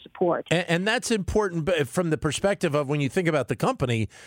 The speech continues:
Speaker 2: that communication from the top on down i-, is considered to be, I think, a more important component now than it has maybe at any point.
Speaker 1: That's right. That's exactly right. Um, you know, there's a, there's a, a, another example that's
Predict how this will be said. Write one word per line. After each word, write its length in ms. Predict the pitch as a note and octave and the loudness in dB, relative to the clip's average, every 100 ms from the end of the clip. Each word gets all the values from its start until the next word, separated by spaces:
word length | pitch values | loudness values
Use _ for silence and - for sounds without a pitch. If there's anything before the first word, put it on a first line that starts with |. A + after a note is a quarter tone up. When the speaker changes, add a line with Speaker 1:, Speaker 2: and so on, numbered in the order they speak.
| - - | -14 0
Speaker 2:
that 380 | D3 D3+ - - | 2 2 -2 -2
communication 960 | E3 F#3+ C4 D#3+ F3 G3+ F#3+ D#3+ C#3+ | 0 2 2 0 2 2 0 0 -2
from 300 | B2+ D#3+ D#3 | 0 0 2
the 80 | C#3 | 0
top 340 | - F3 E3+ | 0 0 2
on 240 | F3 C#3 B2+ | 2 0 0
down 520 | C#3+ G3 D3+ C3 A#2 - - - E3+ | 0 2 2 0 -2 -8 -20 -6 0
i-, 40 | D#3+ - | 0 2
is 360 | E3+ E3 - - | 0 2 -2 -2
considered 520 | F#3 D#3+ - A#3 B3+ | -2 0 2 2 2
to 80 | F3+ | 2
be, 160 | D3 B2+ | 2 2
I 160 | B2+ | 2
think, 400 | B2 A#3 A3+ C#3 C#3+ | 0 0 0 0 0
a 120 | D3 | 2
more 320 | D3+ F3 F3+ | 2 2 2
important 480 | D#3+ C#3 F#3 E3+ D3 | -2 0 -2 -2 -2
component 480 | - C3 E3 D#3+ C3 | -2 0 0 0 0
now 460 | C#3 F3+ C#3 C3 - - - | 0 2 2 0 -4 -16 -2
than 160 | E3 E3+ | 0 2
it 100 | D3 | 2
has 320 | E3+ D#3 C3+ | 2 0 0
maybe 320 | D#3+ E3 E3 | 0 2 2
at 80 | D#3+ | 2
any 200 | D#3+ D#3+ | 0 0
point. 420 | - B3 - - _ - _ _ _ _ - | 0 -2 -2 -8 _ -20 _ _ _ _ -2
Speaker 1:
That's 200 | C4+ C4 | 0 2
right. 260 | A#3+ F3+ - _ - | 0 -2 -6 _ -4
That's 180 | B3+ C#4 | -4 -2
exactly 480 | D4 D4+ D4 D4 D4 | -4 -2 -2 -2 -2
right. 360 | D#4 A#3 G#3+ - - - - - | 0 0 -2 -6 -20 -20 -4 2
Um, 340 | C4 A#3 A#3+ | 2 2 0
you 120 | D4+ | 0
know, 120 | D4+ C#4 | 2 2
there's 200 | C#4+ C4+ | 2 0
a, 160 | B3 A3 | -2 0
there's 200 | C#4 B3+ | 0 0
a, 200 | C4 A#3+ - | -2 -2 -4
a, 280 | B3 - B3 | -4 -4 -2
another 280 | C#4 D4+ | 0 2
example 420 | C#4+ C4 B3+ B3+ A#3 | 2 0 2 2 2
that's 200 | A3+ | 0